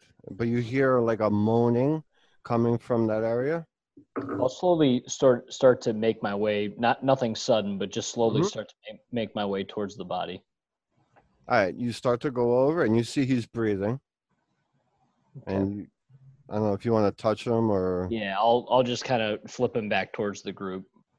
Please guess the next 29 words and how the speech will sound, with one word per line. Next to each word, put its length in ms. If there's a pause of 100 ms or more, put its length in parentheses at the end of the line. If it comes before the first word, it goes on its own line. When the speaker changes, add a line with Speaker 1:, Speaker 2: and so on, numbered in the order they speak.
(220)
Speaker 1:
he'll, 400
he 200
rolls 520
over 320
and 120
his 140
eyes 320
are 80
darting 440
all 240
around 580
and, 380
uh, 220
he 180
looks 340
mad, 500 (120)
like 160
he's 280
n-, 80 (1000)
like, 200 (400)
crazy. 500 (380)
Speaker 2:
Is 120
he 200
injured? 360 (880)
Speaker 1:
Uh, 360
he 240
l-, 120
seems 560
to 140